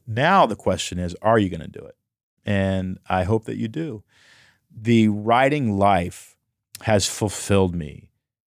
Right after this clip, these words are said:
in some incredible ways. And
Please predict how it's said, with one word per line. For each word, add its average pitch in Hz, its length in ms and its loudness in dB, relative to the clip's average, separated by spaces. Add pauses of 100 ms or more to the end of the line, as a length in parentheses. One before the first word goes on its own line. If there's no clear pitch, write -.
(120)
in 101 200 0
some 95 480 0 (120)
incredible 107 760 2
ways. 85 600 -4 (560)
And 104 300 2